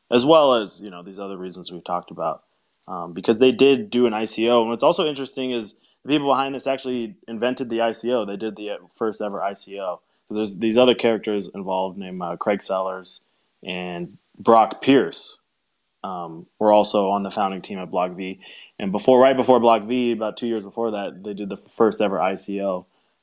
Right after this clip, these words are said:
um, but Ma-, uh, World, no, I forget what it's called, Mastercoin or something like that.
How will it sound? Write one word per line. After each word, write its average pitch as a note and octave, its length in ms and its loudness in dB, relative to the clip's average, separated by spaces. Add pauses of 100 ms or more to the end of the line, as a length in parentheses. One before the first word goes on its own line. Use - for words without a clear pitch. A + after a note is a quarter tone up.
(120)
um, E2+ 480 -12 (260)
but F2 180 -14
Ma-, F2+ 280 -8 (240)
uh, - 20 -8
World, A2 320 6 (220)
no, F#2+ 380 -6
I F2 80 -12
forget G2+ 160 -6
what E2 100 -4
it's D#2 80 -14
called, C2 240 -10
Mastercoin F2 600 -12
or D2 60 -20
something F2+ 240 -14
like D#2 160 -18
that. D#2+ 240 -6